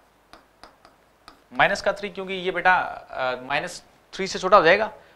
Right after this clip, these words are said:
और ये भी क्या बन जाएगा आपका minus का थ्री, उसका जी है बेटा। तो यहाँ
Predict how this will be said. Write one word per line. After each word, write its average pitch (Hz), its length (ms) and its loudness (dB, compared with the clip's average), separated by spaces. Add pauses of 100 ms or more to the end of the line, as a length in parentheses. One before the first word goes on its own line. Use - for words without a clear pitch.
(160)
और 127 120 -8
ये 175 120 -4
भी 190 80 -8
क्या 180 120 0
बन 165 100 -6
जाएगा 135 160 0
आपका 123 120 -6
minus 147 280 -4
का 165 120 -2
थ्री, 151 240 -12 (640)
उसका 127 220 -2
जी 147 160 -4
है 143 80 -2
बेटा। 127 200 0 (340)
तो 113 60 -10
यहाँ 110 200 2